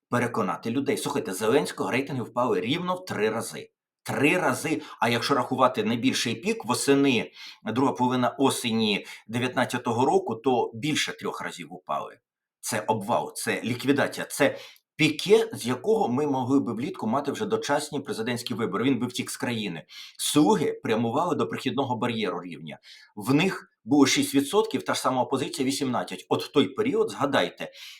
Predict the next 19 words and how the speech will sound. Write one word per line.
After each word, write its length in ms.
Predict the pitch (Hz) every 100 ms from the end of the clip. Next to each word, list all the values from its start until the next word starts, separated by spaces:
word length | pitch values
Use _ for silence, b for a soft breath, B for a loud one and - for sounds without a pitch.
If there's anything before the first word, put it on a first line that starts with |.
| B
рух 260 | - 151 -
опору 260 | - -
капітуляції, 800 | - 90 - 92 90 - 120 123 b b
виходи 360 | 104 143 110 92
на 120 | 90
вулицю, 480 | 87 87 90 - 104 B B
демонстративно 1080 | 110 160 180 190 - 180 180 196 123 101 -
показові 720 | 147 156 147 147 135 98 -
акції, 600 | 101 95 - - 123 139 B B B
заходи 460 | 95 131 175 175
на 100 | 190
Банкову. 440 | 180 113 95 104 110
Так 220 | 208 214
Банкова 340 | 226 233 220
запустила 440 | 190 - 156 202 185
стерненківських, 840 | 170 151 151 143 139 - 123 - B B B
п'ята 280 | 147 208 220
колона, 400 | 202 190 180 139
піп-гапон. 640 | 202 185 180 185 170 143